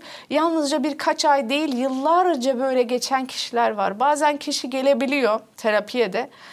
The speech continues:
"Bende bir korku var." diyor. O korku ama nereden kaynaklandığını bilmiyor. Baktığımız zaman derinlere inip sorduğumuzda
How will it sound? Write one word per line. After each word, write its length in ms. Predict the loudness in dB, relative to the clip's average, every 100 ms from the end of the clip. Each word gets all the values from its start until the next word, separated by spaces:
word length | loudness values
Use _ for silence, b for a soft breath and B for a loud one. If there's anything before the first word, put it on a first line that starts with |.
| B B B B
"Bende 260 | 2 2 2
bir 100 | 0
korku 420 | 2 2 2 4
var." 280 | 6 6 2
diyor. 320 | -4 -2 -4 -4
O 80 |
korku 440 | -4 2 2 2 2
ama 180 | 4 4
nereden 460 | 2 4 4 4 2
kaynaklandığını 1160 | 2 2 2 0 0 -2 -2 -2 -2 -2 -2
bilmiyor. 520 | 0 0 0 -2 -4 -6 B B B _
Baktığımız 560 | 0 2 -2 0 0
zaman 400 | 0 2 4 4
derinlere 480 | 4 2 2 4 2
inip 320 | 2 0 0
sorduğumuzda 1000 | -2 0 2 2 0 -2 -2 -2 2 0